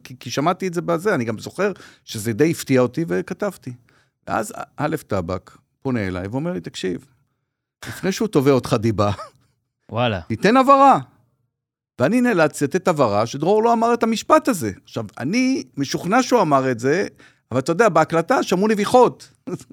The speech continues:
Speaker 1: מבין?
Speaker 2: סיפור מעולה.
Speaker 1: <laughs>
Speaker 2: אולי
Speaker 1: זה
Speaker 2: בגלל זה הוא פחד.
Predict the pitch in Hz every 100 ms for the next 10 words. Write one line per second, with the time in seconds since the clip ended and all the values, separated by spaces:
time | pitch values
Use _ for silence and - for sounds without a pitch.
0 | 254 - 135 190 - 101 - 117 101 92
1 | 101 107 - - - - - - - -
2 | 120 120 - 151 139 156 151 156 170